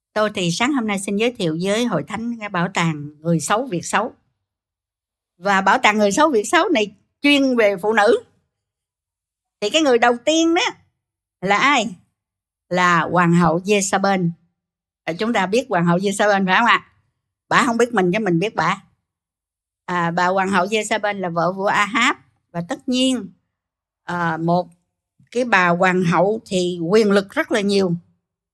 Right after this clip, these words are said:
Và chúng ta biết cái câu chuyện này rồi.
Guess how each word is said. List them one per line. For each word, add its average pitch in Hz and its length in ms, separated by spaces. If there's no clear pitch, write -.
Và 175 100
chúng 220 180
ta 208 120
biết 220 220
cái 285 120
câu 214 180
chuyện 170 220
này 175 120
rồi. 165 440